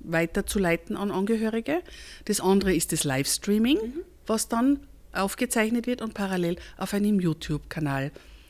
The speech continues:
Speaker 1: ersichtlich ist. Aber auch da bekommt die Familie von uns den Link, den wir vorher
Speaker 2: Mhm.
Speaker 1: erstellen, und gibt es an die Herrschaften weiter, die sie dran teilnehmen lassen wollen.
Speaker 2: Ist das was, was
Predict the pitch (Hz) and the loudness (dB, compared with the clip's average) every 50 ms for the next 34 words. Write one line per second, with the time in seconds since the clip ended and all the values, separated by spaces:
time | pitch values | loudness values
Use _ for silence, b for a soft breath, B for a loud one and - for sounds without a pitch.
0 | B B B - - 139 - - 214 220 - - - 294 - - 339 330 - - | B B B -8 -4 -2 0 0 0 -2 -2 0 0 0 4 4 2 2 2 0
1 | - - 165 165 165 - - 156 156 - - - - 151 151 165 202 226 B B | -2 -4 -2 -2 -2 -2 -2 -4 -6 -8 -8 -6 -2 -2 0 0 -2 -4 B B
2 | B B - 226 - - 226 220 220 - - 214 - - 208 202 202 208 208 208 | B B -8 -6 -2 0 0 0 0 0 -2 -4 -2 0 2 2 2 2 2 0
3 | 202 - 190 190 - 185 185 170 - - - 170 165 160 160 170 214 285 339 - | 0 0 -4 -2 -2 -2 0 0 0 0 0 0 0 0 2 4 4 4 2 2
4 | - - - - b b b b b b - - 190 185 202 185 - - 175 170 | -4 -14 -20 -20 b b b b b b -4 -2 0 0 2 0 -2 -2 -4 -4
5 | 165 160 - 143 - - - 165 156 170 202 240 262 B B B B B B B | -4 -4 -4 -4 -4 -2 -2 0 0 2 0 0 -2 B B B B B B B
6 | B B 226 220 - - 269 - - 226 - 180 165 156 156 208 233 247 220 220 | B B -2 0 2 2 0 0 0 -2 0 2 0 0 2 2 2 2 2 2
7 | 202 190 - 185 170 - - 185 170 156 143 143 151 - - 170 165 B B B | 0 0 -2 -4 -4 -6 -6 -4 -4 -2 -2 -4 -4 -4 -4 -6 -6 B B B
8 | B - 180 165 - 170 - - 170 165 165 - - 151 139 139 139 139 135 131 | B -4 -4 -2 0 -2 -2 -2 -2 -2 -2 -2 -4 -4 -4 -2 -2 -2 -4 -4
9 | 127 131 127 123 - - - 131 135 123 127 - 85 - 160 165 B B B B | -6 -6 -6 -6 -6 -6 -6 -6 -8 -8 -10 -10 -10 -12 -14 -16 B B B B
10 | B B 156 - - - 220 - - 165 165 180 - - - 160 156 156 - - | B B -14 -12 -12 -10 -12 -10 -8 -8 -8 -8 -8 -10 -10 -12 -10 -8 -6 -6
11 | - - | -8 -8